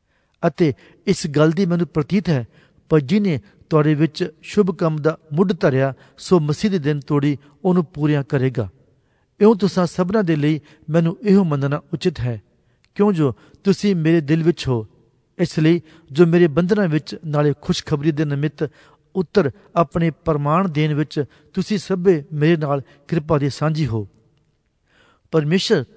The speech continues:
ਤਾਂ ਮੇਰਾ ਗਵਾਹ ਹੈ, ਜੋ ਮੈਂ ਮਸੀਹ ਯਿਸੂ ਜਿਹਾ ਹਿੱਤ ਕਰਕੇ ਤੁਸਾਂ ਸਭਨਾਂ ਨੂੰ ਕਿੰਨਾ ਹੀ ਲੋਚਦਾ ਹਾਂ। ਅਤੇ ਮੈਂ ਇਹ ਪ੍ਰਾਰਥਨਾ ਕਰਦਾ ਹਾਂ ਕਿ ਤੁਹਾਡਾ ਪ੍ਰੇਮ, ਸਮਝ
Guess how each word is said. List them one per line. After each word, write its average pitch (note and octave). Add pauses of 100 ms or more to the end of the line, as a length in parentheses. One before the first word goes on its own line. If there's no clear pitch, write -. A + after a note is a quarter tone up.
(120)
ਤਾਂ E3
ਮੇਰਾ E3
ਗਵਾਹ C3+
ਹੈ, B2 (360)
ਜੋ E3
ਮੈਂ D#3 (280)
ਮਸੀਹ E3+
ਯਿਸੂ E3+
ਜਿਹਾ D#3
ਹਿੱਤ E3
ਕਰਕੇ C#3+ (340)
ਤੁਸਾਂ F#3
ਸਭਨਾਂ F3+
ਨੂੰ D#3+ (120)
ਕਿੰਨਾ F3+
ਹੀ F#3
ਲੋਚਦਾ C#3
ਹਾਂ। A#2 (500)
ਅਤੇ F3
ਮੈਂ F3+
ਇਹ D#3+
ਪ੍ਰਾਰਥਨਾ D3+
ਕਰਦਾ D3
ਹਾਂ C3+ (300)
ਕਿ E3+
ਤੁਹਾਡਾ D3+
ਪ੍ਰੇਮ, D3 (260)
ਸਮਝ F3